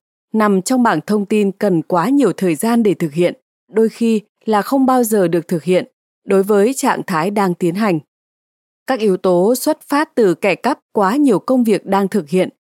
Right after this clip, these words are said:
xuất hiện nổi bật giữa tất cả các kẻ cắp khác. Kẻ cắp quá nhiều công việc đang được thực hiện là kẻ cầm đầu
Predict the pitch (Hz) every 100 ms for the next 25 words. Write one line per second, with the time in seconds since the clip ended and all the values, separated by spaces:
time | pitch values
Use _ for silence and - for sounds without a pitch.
0 | _ _ - 285 294 247 180 185 175 156
1 | 190 - - 185 247 349 - - 226 170
2 | 233 - 185 - 226 - 240 - _ _
3 | _ _ _ _ - 175 - 294 _ 226
4 | 202 277 262 190 262 254 226 190 - 208
5 | 202 190 175 - 170 165 190 - _ _
6 | _ - 214 190 - 185 - 196 175 170
7 | 180